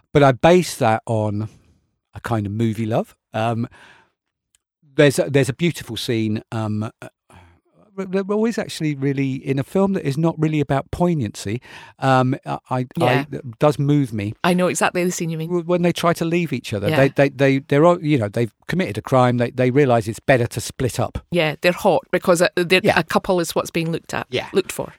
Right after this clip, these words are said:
Speaker 1: Exactly. So they get in separate cars and they, they drive away from each other and they literally get a few yards and they go running back into each other's arms. And it isn't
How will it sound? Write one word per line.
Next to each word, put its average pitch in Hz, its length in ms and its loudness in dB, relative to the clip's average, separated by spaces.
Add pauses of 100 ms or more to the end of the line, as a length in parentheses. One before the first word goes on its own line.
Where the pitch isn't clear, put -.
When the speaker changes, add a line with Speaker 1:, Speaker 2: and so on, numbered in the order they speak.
Speaker 1:
Exactly. 92 640 -6 (260)
So - 160 0
they 151 120 6
get 180 160 0
in 143 100 -4
separate - 400 -2
cars 135 400 2
and 117 160 -2
they, 117 140 -2 (160)
they 110 120 -2
drive 120 280 2
away 107 240 -2
from 101 180 -12
each - 160 -12
other 104 240 -6
and 110 200 -6
they 113 120 -2
literally 107 540 -6
get 107 220 -8
a 110 100 -12
few 98 240 -10
yards 98 580 -8 (100)
and 101 300 -8
they 101 120 -8
go 104 140 -8
running 101 320 -6
back 95 220 -8
into 98 180 -10
each - 140 -14
other's 95 200 -16
arms. 92 320 -16 (400)
And 117 140 -2
it 131 140 -6
isn't 127 340 -2